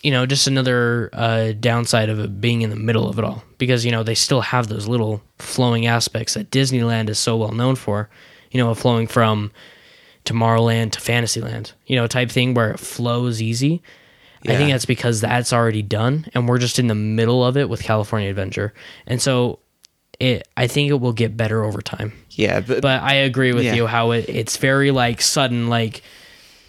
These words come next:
Speaker 1: here you're walking underneath, uh,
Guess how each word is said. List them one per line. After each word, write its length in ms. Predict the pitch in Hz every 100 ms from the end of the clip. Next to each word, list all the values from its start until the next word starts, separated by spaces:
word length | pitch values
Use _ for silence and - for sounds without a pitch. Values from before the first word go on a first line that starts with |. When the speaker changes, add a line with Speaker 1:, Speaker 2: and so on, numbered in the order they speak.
| _ _ _
Speaker 1:
here 260 | - 175 170
you're 140 | 147 143
walking 420 | 139 139 147 143
underneath, 840 | 139 139 139 135 131 - - - _ _ -
uh, 680 | 131 123 123 123 127 107